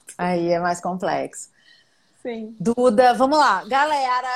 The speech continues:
Speaker 1: nossa conversa de hoje é sobre comunicação e autoestima. Quem quiser mandar perguntas, vai no box de perguntas, mande suas questões, manda amor, todo dia é dia de amor, hoje é dia de amor, então manda coração e manda aviãozinho, chama a galera pra cá, vamos fazer um grande encontro.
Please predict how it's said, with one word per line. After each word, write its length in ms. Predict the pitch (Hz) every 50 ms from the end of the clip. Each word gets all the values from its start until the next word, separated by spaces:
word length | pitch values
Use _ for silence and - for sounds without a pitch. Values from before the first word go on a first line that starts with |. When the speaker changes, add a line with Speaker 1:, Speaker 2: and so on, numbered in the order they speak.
| 254 262 _ _ _ _ _ _ _ -
Speaker 1:
nossa 380 | 269 277 302 330 359 349 453 453
conversa 500 | 440 392 370 285 320 285 294 294 - 320
de 140 | 240 269 262
hoje 320 | 247 240 247 254 254 277
é 40 | 262
sobre 320 | - - 262 240 220 -
comunicação 1000 | - - - 311 320 359 427 427 403 - - 330 330 - - 247 233 233 240 233 -
e 160 | 262 254 247
autoestima. 920 | 226 220 214 220 240 254 - 320 294 - - - - 190 170 165 160 - _ _ -
Quem 320 | - 311 330 392 554 587
quiser 360 | - 494 440 294 349 277 294
mandar 320 | 302 311 302 277 254 247 247
perguntas, 760 | 277 262 247 208 208 208 214 233 254 240 - 233 214 202 190
vai 260 | 190 233 226 247 262
no 80 | 302 302
box 340 | 226 269 240 233 247 247 -
de 40 | -
perguntas, 880 | 247 214 202 185 185 185 190 202 202 - 240 247 269 - - - - _ _ _ _ _ _ -
mande 260 | 196 208 233 269 269 -
suas 140 | 302 -
questões, 720 | - 240 226 226 - 202 180 175 180 196 214 220 - - _ _ _ _ _ -
manda 360 | - 220 247 285 339 370 381 359
amor, 480 | 294 254 226 214 202 208 214 214 214
todo 320 | 214 - 277 277 277 302 254
dia 180 | 202 240 240
é 40 | 240
dia 160 | 233 233 214
de 80 | 196 220
amor, 440 | 196 190 185 180 180 190 196 196 202
hoje 180 | 202 202 202
é 40 | 196
dia 120 | 185 190
de 80 | 185 190
amor, 260 | 175 175 175 175 190 202
então 160 | - 196 190
manda 260 | 196 208 240 247 269
coração 520 | 262 - 220 208 208 - - 226 240 285 277
e 60 | 320
manda 240 | 311 320 330 320 330
aviãozinho, 580 | 320 311 330 320 330 294 262 311 311 311 311 302
chama 280 | - - 311 277 285
a 20 | 277
galera 260 | 285 277 269 269 277
pra 140 | 269 269 254
cá, 160 | - - 262 254 254
vamos 100 | 262 254
fazer 140 | 254 240 254
um 80 | 247 240
grande 300 | 240 233 240 247 233 247
encontro. 600 | 240 240 - - 247 226 226 240 240 - 254 247